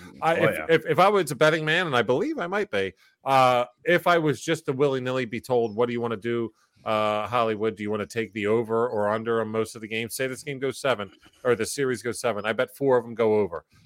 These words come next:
Speaker 1: five and a half goals a game. So I just think that there goes, there's gonna be goals scored.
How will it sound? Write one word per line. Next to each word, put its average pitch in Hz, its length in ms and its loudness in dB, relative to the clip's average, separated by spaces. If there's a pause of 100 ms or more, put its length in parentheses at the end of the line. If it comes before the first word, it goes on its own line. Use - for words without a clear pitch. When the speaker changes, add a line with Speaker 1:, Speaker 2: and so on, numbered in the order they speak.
(120)
Speaker 1:
five 98 220 2
and 90 80 -4
a 87 40 -4
half 90 200 -6
goals 85 260 -4
a 82 60 -16
game. 80 240 -12
So 170 160 4
I 156 100 8
just 196 180 -2
think 247 180 -2
that 190 100 -14
there 175 100 -2
goes, 143 180 -2 (220)
there's 135 180 2
gonna 208 160 2
be 196 100 -4
goals 131 420 4
scored. 92 400 -4